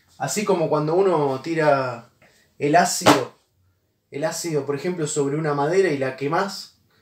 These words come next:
bueno, es porque está reaccionando. En cambio, si la tiro sobre una superficie que es inerte, no va a pasar nada. Como es el caso de los vidrios. Yo al vidrio le tiro ácido clorhídrico, no va a pasar nada, porque no reacciona con él.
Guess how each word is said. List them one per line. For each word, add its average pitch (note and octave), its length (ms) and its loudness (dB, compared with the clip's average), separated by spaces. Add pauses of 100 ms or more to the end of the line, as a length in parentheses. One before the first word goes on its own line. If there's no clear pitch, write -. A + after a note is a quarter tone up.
(340)
bueno, D3 300 -2
es F3 120 -4
porque F3 220 0
está F3+ 180 2
reaccionando. D3+ 880 -2 (1300)
En D#3 160 -4
cambio, D3+ 260 4
si C#3+ 140 -10
la D3 120 0
tiro G3 200 4
sobre F3+ 200 -2
una F#3 120 -4
superficie E3 800 -4
que C#3+ 200 -2
es E3 140 -6
inerte, G3 560 -2
no C#3 220 -2
va C#3 60 0
a C3+ 40 -4
pasar C#3 300 -4
nada. B2+ 420 -6 (440)
Como F#3 180 2
es F#3 80 0
el F3 100 2
caso F#3 260 2
de D3 80 0
los D#3 120 -2
vidrios. C3+ 560 -6 (380)
Yo F#3+ 200 6
al F#3+ 60 2
vidrio E3+ 260 0
le C3+ 120 -2
tiro F#3 220 -2
ácido F#3 260 -2
clorhídrico, G#3+ 500 0
no D3 100 2
va D3+ 80 4
a D3 40 -2
pasar D3+ 300 -2
nada, D#3+ 280 0
porque B2 240 -10
no C#3 160 0
reacciona C#3+ 500 -2
con A#2 160 -12
él. G#2+ 160 -16